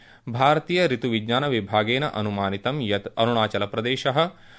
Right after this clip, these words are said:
पूर्वमध्यप्रदेशः, गुजरातं, हिमाचलप्रदेशः, नागालैण्डः, मणिपुरं, मिजोरामः, त्रिपुरा आदि राज्याणां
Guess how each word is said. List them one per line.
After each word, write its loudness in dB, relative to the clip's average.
पूर्वमध्यप्रदेशः, 0
गुजरातं, 0
हिमाचलप्रदेशः, -2
नागालैण्डः, 0
मणिपुरं, -2
मिजोरामः, 0
त्रिपुरा 2
आदि 2
राज्याणां 2